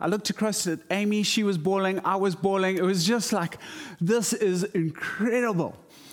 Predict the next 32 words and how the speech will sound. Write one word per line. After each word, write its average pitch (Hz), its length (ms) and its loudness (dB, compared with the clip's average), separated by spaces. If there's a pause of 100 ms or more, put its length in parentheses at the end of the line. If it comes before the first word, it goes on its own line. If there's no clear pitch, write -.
(120)
And 160 180 0
so 180 280 0
I 165 100 0
said 190 280 0
to 185 80 2
our 170 60 0
team, 160 280 2
I - 20 -2
said, 143 220 -2
"Guys, 160 340 -2 (720)
I 151 80 4
think 214 380 -2
that 190 160 0
this 185 180 0
is, 160 140 2
like, 151 180 0
the 151 100 2
next 156 500 0 (220)
Passion 170 380 0
of 143 120 -4
Christ, 131 420 -2
the 156 80 2
next - 440 -2 (100)
Alpha, 147 440 0
I 147 100 2
don't 147 140 0
know. 120 100 -2 (240)
It's 180 220 0
the 180 100 0
next 175 380 0
big 151 320 0
thing. 120 380 -2